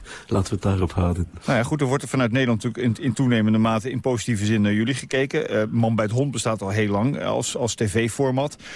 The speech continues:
Speaker 1: Ja,
Speaker 2: Eh, goede
Speaker 1: klopt.
Speaker 2: ideeën zijn er om overgenomen te worden, toch?
Speaker 1: Ja, wel. Kijk, eh, het is niet toevallig dat, eh, dat in Humo al, eh, ook in die vijfenzeventig jaar heel veel Nederlandse creatievelingen hun ding gedaan hebben. Ik denk dat, eh,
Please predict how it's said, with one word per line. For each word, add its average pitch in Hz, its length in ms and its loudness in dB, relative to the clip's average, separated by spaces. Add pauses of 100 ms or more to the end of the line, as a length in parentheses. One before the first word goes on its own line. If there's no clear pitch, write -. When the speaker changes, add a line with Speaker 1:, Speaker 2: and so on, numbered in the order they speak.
(280)
Speaker 1:
Ja, - 100 0
Speaker 2:
Eh, 110 60 2
goede - 200 2
Speaker 1:
klopt. 117 140 2
Speaker 2:
ideeën 117 320 2
zijn 110 180 0
er 120 60 2
om 143 120 0
overgenomen 120 520 0
te 101 80 -4
worden, 98 220 0
toch? 202 240 -2 (600)
Speaker 1:
Ja, 143 260 2
wel. 127 280 0
Kijk, 117 220 -2
eh, 98 140 0 (160)
het - 180 -4
is 98 120 -2
niet 98 160 2
toevallig 104 400 0
dat, 104 240 -2
eh, 92 240 2
dat 95 180 0
in 92 100 4
Humo 98 460 0
al, 90 320 -2
eh, 92 220 -2 (100)
ook 110 220 -2
in 98 160 2
die 110 160 2
vijfenzeventig 101 760 -4
jaar 101 200 0
heel 95 260 2
veel 95 220 2
Nederlandse 104 560 0
creatievelingen 98 720 0 (240)
hun 95 220 2
ding 107 240 2
gedaan 120 320 -2
hebben. 117 200 -2
Ik 92 140 -2
denk 92 180 0
dat, 87 180 -4
eh, 90 140 0